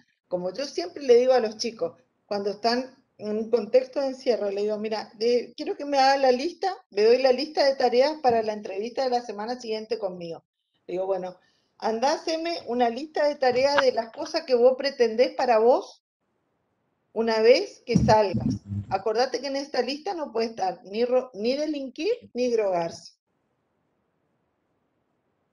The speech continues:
Y ellos van y piensan y vienen con su lista. Y esa lista es esperanzadora, porque a ellos le dan un futuro distinto.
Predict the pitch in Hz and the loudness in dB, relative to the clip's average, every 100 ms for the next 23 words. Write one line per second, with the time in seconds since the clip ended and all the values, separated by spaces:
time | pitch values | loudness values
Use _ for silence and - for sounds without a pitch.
0 | _ - 185 214 247 240 247 285 247 233 | _ -10 -6 2 2 2 -2 -4 -10 -8
1 | 233 247 - 254 214 208 226 254 247 233 | -8 -8 -14 -16 -12 -10 -10 -12 -10 -12
2 | - 190 180 180 - 170 185 247 247 233 | -10 -12 -12 -16 -8 -4 -2 -2 -2 -6
3 | 247 254 302 269 247 226 202 196 190 190 | -8 -6 -6 -6 -8 -6 -6 -8 -10 -8
4 | 180 226 190 175 170 175 190 220 226 202 | -2 -2 -2 -6 -10 -6 -4 -2 -2 0
5 | 202 233 262 247 196 220 240 226 220 269 | 0 0 -2 -12 -8 -2 0 0 -6 -12
6 | 269 247 180 175 | -10 -8 -8 -8